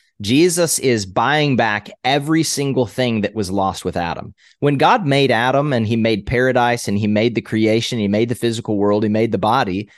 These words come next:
it says God looked at it and said, "This is very good." There was nothing wrong with it. The design was perfect. It was, it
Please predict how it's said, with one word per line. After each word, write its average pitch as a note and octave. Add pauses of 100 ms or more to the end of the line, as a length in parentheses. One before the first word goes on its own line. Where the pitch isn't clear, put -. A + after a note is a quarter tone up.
(300)
it G3+
says D#3+
God C#3
looked C#3
at B2+
it B2+
and A#2+
said, B2
"This D3+
is C3+
very B2
good." G#2+
There C#3
was A#2+
nothing B2+
wrong B2+
with -
it. - (100)
The C3+
design B2+
was A2
perfect. -
It B2
was, A#2+ (400)
it -